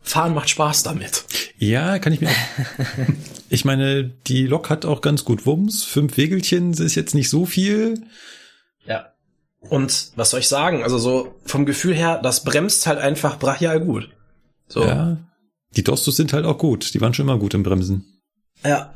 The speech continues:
Speaker 1: Da ist halt richtig Feuer hinter. Also jetzt im Vergleich dazu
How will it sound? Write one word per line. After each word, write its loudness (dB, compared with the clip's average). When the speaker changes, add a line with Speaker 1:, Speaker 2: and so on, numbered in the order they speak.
Speaker 1:
Da 0
ist 0
halt 0
richtig 0
Feuer 2
hinter. 0
Also 0
jetzt 2
im -4
Vergleich 2
dazu 0